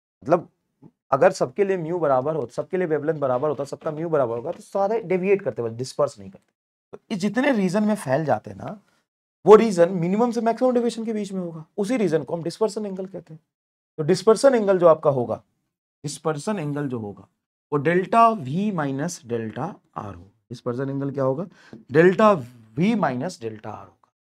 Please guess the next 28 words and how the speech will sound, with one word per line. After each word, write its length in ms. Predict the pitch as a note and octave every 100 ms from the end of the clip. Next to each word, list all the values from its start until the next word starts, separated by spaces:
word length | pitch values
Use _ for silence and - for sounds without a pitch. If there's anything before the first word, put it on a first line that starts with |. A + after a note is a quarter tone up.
| _ _
मीन 320 | D#3 A3+ D#4 B3+
डेविएशन 340 | A#3+ G#3+ G#3
यहाँ 120 | F#3+
पे 80 | F#3
हम 100 | F#3
डिफाइन 300 | F3 F3 F3
करेंगे, 340 | E3+ E3 E3 D#3+
मीन 240 | C#3 F3
डेविएशन। 440 | E3+ D3+ D3+ D3 D#3+ _ _ _ -
मीन 200 | E3 G#3+
डेविएशन 320 | G3+ G3 G3
क्या 120 | F3+ F3
होगा? 300 | E3 D#3 D#3+ - _
डेल्टा 340 | D3 E3+ E3+ F#3+
वायलेट 400 | D#3 D#3 F3+ -
प्लस 240 | D#3 D3+
डेल्टा 300 | C3+ C3+ D3
रेड 240 | C3 C3+
by 140 | B2 B2+ B2+
टू। 100 | F3 _ _ _ _ _ _ _ _ _ D3
मतलब, 380 | D#3 D3+ - -
<clears throat> 460 | - A3+ - _ -
इसको 160 | D3+ F3
आप 120 | E3+
कह 80 | D3+
सकते 260 | D3 D3+
हो 60 | C3+
डेल्टा 280 | B2+ C3